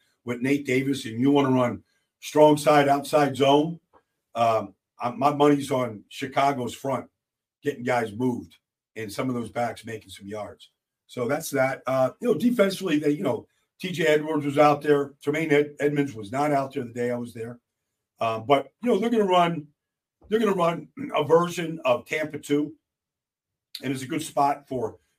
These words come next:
Tremaine Edmonds to run down the field. It really, t-, Tampa two, for, not to get too technical, but it's really a three deep coverage. Uh, your middle linebacker is gonna open up to the number three receiver, whether it's a back or tight end or slot,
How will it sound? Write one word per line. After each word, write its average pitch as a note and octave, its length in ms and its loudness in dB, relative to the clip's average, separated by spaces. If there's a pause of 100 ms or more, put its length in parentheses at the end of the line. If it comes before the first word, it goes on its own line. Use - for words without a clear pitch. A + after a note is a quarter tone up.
Tremaine D3 340 -2
Edmonds C#3 400 2
to A#2 100 -12
run C#3 240 -4
down C3+ 280 -4
the B2+ 80 -6
field. C3+ 400 -8 (260)
It C#3+ 80 -12
really, G3+ 380 4 (280)
t-, G3+ 80 0 (220)
Tampa E3 240 -8
two, C3 340 -4 (120)
for, A2+ 320 -6 (100)
not C#3 200 -4
to C3 40 -20
get B2 180 -8
too A#2+ 100 -12
technical, A2 440 -10
but G#2 220 -14 (320)
it's D3+ 140 -10
really G#3 320 2
a - 100 -8
three D3+ 240 -6
deep C#3+ 260 -4
coverage. C3 460 -4 (480)
Uh, A2+ 160 -2
your B2+ 100 -2
middle C3+ 220 2
linebacker C3 480 0
is - 80 -14
gonna A#2+ 160 -6
open B2+ 240 -4
up B2+ 160 -2
to A#2 80 -14
the A2 80 -12
number A#2+ 240 -4
three C3 320 -4
receiver, B2 560 -10 (480)
whether A2+ 180 -6
it's G#2 120 -14
a G2 40 -16
back B2 340 0
or G#2+ 80 -8
tight A#2+ 280 -2
end B2 160 -6
or G#2+ 40 -12
slot, A#2+ 440 -6